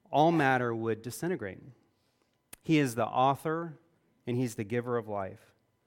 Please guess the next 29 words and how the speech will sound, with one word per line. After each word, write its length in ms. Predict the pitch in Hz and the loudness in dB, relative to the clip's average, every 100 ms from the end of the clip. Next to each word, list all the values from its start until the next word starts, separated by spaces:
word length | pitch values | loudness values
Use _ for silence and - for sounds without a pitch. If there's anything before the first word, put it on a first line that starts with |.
| _ _ - | _ _ -4
We 180 | 127 131 | 2 4
are 100 | 127 | 4
dependent 520 | 120 - 170 185 156 | 0 0 2 4 4
on 180 | 107 101 | 0 -4
him 340 | 104 95 107 | -8 -10 -12
for 180 | - 117 | -6 -4
our 60 | 110 | -2
next 380 | 117 131 - - | -2 -4 -6 -4
breath 460 | 127 147 156 - _ _ _ _ _ _ _ _ | -2 -2 -6 -18 _ _ _ _ _ _ _ _
or 180 | 127 123 | 2 4
our 140 | 117 | 2
next 360 | 110 107 113 - | 0 -4 -6 -6
heartbeat. 420 | 139 127 110 95 - 135 - _ _ _ _ _ _ _ _ _ _ | -4 -4 -4 -12 -14 -20 -20 _ _ _ _ _ _ _ _ _ _
But 120 | 135 | 6
often 360 | 139 185 185 165 | 8 6 4 -2
we 80 | |
forget 460 | 160 - 147 160 185 | -2 -4 -2 -2 -2
this, 400 | - - 117 - | -6 -10 -12 -16
or 120 | - | -6
we 100 | 151 | -2
really 460 | 175 151 180 185 175 | 0 2 4 4 2
don't 320 | 139 135 120 | 0 -2 -4
believe. 500 | 117 110 98 92 - - | -6 -6 -6 -10 -16 -8
I 40 | |
mean, 120 | 131 139 | -2 0
we 100 | 143 | -2
kinda 300 | - 180 131 | 0 2 2
know 320 | 120 139 175 | 2 4 4
it, 260 | 190 - | 0 -2